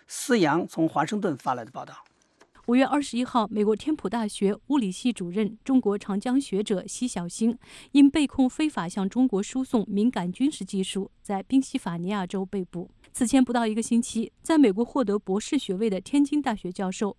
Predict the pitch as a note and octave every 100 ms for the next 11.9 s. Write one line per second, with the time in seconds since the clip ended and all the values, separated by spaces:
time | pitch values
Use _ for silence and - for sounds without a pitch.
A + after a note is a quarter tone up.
0 | - G#3+ - A3+ G3 - A#3+ A#3 F#3+ A#3
1 | F#3 F3+ F3+ G#3+ _ C4 A#3+ F#3 - F#3
2 | A3 G#3 - - B3+ A#3+ G3+ A3 G3 G3
3 | - F3+ A3 A#3+ - F#3+ F3+ F3+ A3+ B3
4 | B3+ C4 B3+ - G3+ G#3 F#3 A3+ F#3+ G#3
5 | G3+ - _ _ _ _ _ _ - C#4
6 | C#4 - G#3 F#3+ - F#3+ A#3+ A#3+ - C#4
7 | - A3 C4 G#3 F3 - A#3 - - A3+
8 | A3 G#3+ F3+ F#3+ G3 F#3+ F3+ G3 A3+ -
9 | C4+ - A3 G3 F#3+ F3 - F#3+ G#3 A#3+
10 | - - - - G3 B3 A#3 G3 F#3+ G#3+
11 | G3 A#3 A#3 C#4 A#3 - E3 G3 G#3